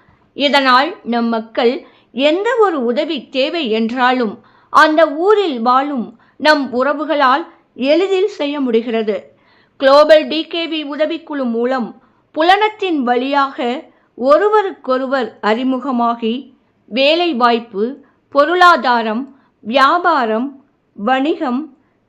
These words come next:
கல்வி, அரசு உதவி போன்றவற்றை பெற்று வருகிறோம். புலனத்தின் மூலம் அறிமுகமாகி பல உறவுகளின்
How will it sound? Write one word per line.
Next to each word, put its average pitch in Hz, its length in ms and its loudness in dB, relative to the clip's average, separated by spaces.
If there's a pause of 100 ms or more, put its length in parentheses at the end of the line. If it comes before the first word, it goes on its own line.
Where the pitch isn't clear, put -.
(120)
கல்வி, 294 480 0 (580)
அரசு 339 480 2
உதவி 254 400 -4 (160)
போன்றவற்றை 285 840 -2 (260)
பெற்று 349 400 -6
வருகிறோம். 208 520 -2 (580)
புலனத்தின் 370 600 2
மூலம் 330 420 0
அறிமுகமாகி 247 920 -2 (600)
பல 269 300 6 (120)
உறவுகளின் 277 760 -4